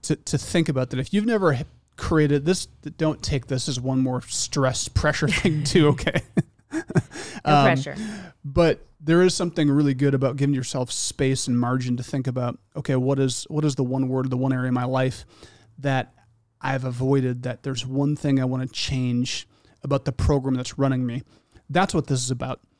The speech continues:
Speaker 1: Let's take back one area of our lives in twenty twenty-four in the
Speaker 2: Mm,
Speaker 1: month of
Speaker 2: I love that.
Speaker 1: January. And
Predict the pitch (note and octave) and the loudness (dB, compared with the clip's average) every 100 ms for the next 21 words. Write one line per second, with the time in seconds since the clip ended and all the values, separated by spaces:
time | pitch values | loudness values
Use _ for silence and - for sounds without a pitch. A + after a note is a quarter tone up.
0 | _ _ - C#3+ G#3+ - - G3+ - D3 | _ _ -2 0 0 -2 0 -2 0 0
1 | C#3 C3+ C#3+ C#3+ C#3 C3 B2 B2 A#2 A#2+ | 0 2 4 4 2 0 0 -2 -4 -4
2 | - C#3+ - C3+ C3 C3 C3 C3 B2 B2 | -6 -6 -4 -4 -2 -4 -4 -4 -2 0
3 | C3+ C3+ B2+ B2 B2+ B2 B2 - - - | -2 -4 -4 -2 -2 -2 -6 -8 -18 -20
4 | - _ E3 D3+ C3+ C3+ | -20 _ -2 0 0 -2